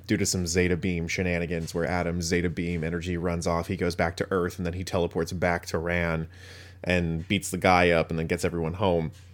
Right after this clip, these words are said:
Uh, Mystery in Space, number sixty-nine, August nineteen sixty-one. Adam is teleported to Rann, uh, when a, when a dog helps free him, um, from, like, a,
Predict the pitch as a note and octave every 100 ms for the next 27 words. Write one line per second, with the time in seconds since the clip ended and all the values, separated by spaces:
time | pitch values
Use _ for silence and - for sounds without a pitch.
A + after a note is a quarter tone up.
0 | - F#2+ F#2+ F2+ E2+ - B2 C3+ C#3 B2+
1 | G#2+ - C#3 A#2+ G#2+ G2 - B2 - A2
2 | G#2+ G#2 G2 E2 D#2+ - - - A#2 A2+
3 | G2+ - G2+ G#2+ G2 G2+ F#2+ F#2+ F2+ D#2+
4 | - - - A#2+ E3+ F#3 - C#3+ C3 C3
5 | A#2 G2 F#2 G#2+ G#2 F#2+ F#2 - - -
6 | - - - - - G#2 G2+ F#2+ F#2 -
7 | G#2 A2+ A2 F#2 - - _ - _ _
8 | B2+ - - A#2 A2 F#2 G#2 B2 A#2+ A2
9 | G2 - - G#2 G#2 G#2+ A2+ A#2 _ _
10 | - - G#2+ G2+ G2 F#2 F2+ F#2 F2+ -
11 | G2+ F#2 F2+ F#2+ F#2+ F2+